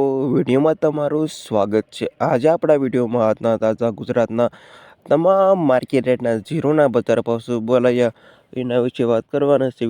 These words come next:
તો ખાસ વીડિયોમાં અંત સુધી બન્યા રહેજો મિત્રો. આજે જીરાનો સૌથી ઊંચો ભાવ ઊંચા માર્કેટમાં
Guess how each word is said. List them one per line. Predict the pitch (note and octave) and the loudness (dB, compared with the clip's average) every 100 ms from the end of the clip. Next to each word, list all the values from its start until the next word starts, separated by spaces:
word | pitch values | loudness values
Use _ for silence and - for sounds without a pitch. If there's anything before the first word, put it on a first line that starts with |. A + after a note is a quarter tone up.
| A2 | -4
તો | A#2 A2+ | -4 -6
ખાસ | - C3+ C#3 D3 C#3 | -2 0 2 2 -2
વીડિયોમાં | G#2+ A2 A#2+ A2 A2 - | -6 -4 -2 -2 -4 -4
અંત | - B2+ C3 | -4 -4 -6
સુધી | B2+ C3 | -6 -6
બન્યા | A#2 C#3 D#3+ C#3+ | -2 0 0 0
રહેજો | A#2 | 0
મિત્રો. | A2+ A#2+ - A2+ A#2 A2 - - _ _ - | -2 -2 0 0 0 -4 -8 -20 _ _ -4
આજે | C#3+ - E3+ | -4 -2 -2
જીરાનો | B2 C3 B2 A#2+ | 0 -2 0 -2
સૌથી | B2 B2 A#2 | -2 -4 -6
ઊંચો | A#2+ C3+ C3+ | -6 -4 -2
ભાવ | C3 - | -2 -4
ઊંચા | A#2 D3 D#3 F3 D#3 | -4 -4 0 2 2
માર્કેટમાં | B2+ A#2+ A#2+ C3 A#2+ A#2 | 2 0 0 -2 -2 -4